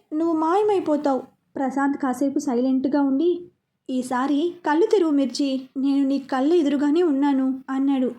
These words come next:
"వద్దు, నేను తెరవను, నువ్వు నాతో ఆడుకుంటావు,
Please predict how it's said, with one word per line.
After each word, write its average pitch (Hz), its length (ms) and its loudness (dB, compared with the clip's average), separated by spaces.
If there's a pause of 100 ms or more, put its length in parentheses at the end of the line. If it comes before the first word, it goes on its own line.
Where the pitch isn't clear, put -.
(420)
"వద్దు, 262 500 -2 (100)
నేను 277 320 2
తెరవను, 302 600 2 (360)
నువ్వు 285 200 2
నాతో 285 300 2
ఆడుకుంటావు, 277 760 0